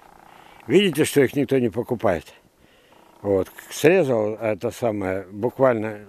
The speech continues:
э, годом раньше. Ну, раз, два, три, че-, четыре, да? Четыре щенка в прошлом году купили. Вон пятый, шестой. Все. А в этом году ни одного.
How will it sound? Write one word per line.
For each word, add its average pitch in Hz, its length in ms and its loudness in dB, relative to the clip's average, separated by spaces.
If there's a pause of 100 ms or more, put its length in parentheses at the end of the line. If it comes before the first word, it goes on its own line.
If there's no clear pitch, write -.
(140)
э, 123 200 -4
годом 120 360 0
раньше. 101 420 0 (460)
Ну, 135 180 0
раз, 143 260 4
два, 131 400 0 (340)
три, 117 380 2 (1040)
че-, 120 380 0 (220)
четыре, 107 560 0
да? 87 240 -2 (400)
Четыре 165 300 4
щенка 135 360 0
в - 20 -4
прошлом 123 320 -4
году 113 220 0
купили. 85 460 -8 (340)
Вон 117 200 2
пятый, 92 440 0 (220)
шестой. 85 420 -8
Все. - 240 0 (420)
А 107 60 -2
в 131 60 8
этом 170 280 4
году 110 300 2
ни 104 160 0
одного. 135 560 0